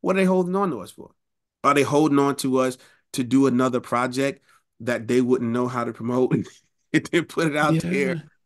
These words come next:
Speaker 1: And then, yeah, so it just made sense. We got lawyers to ask for a release, and, um, we were granted the release. You can do that. You know, it, it, it depends on,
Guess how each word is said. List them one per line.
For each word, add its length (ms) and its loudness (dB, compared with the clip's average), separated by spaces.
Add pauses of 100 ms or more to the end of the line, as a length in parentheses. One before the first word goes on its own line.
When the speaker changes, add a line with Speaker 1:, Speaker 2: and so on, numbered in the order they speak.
(320)
Speaker 1:
And 100 -4
then, 140 2
yeah, 180 4
so 220 -4
it 140 0
just 200 -2
made 240 -2
sense. 260 -4 (320)
We 260 0
got 300 2
lawyers 580 -2
to 520 -2 (520)
ask 320 -2
for 260 2
a 40 2
release, 500 0 (580)
and, 440 2
um, 480 0
we 100 0
were 100 2
granted 340 -2
the 60 -6
release. 260 -10
You 140 0
can 160 2
do 140 4
that. 260 -2
You 60 2
know, 160 4
it, 160 0
it, 100 -4
it 120 -8
depends 380 -2
on, 380 -4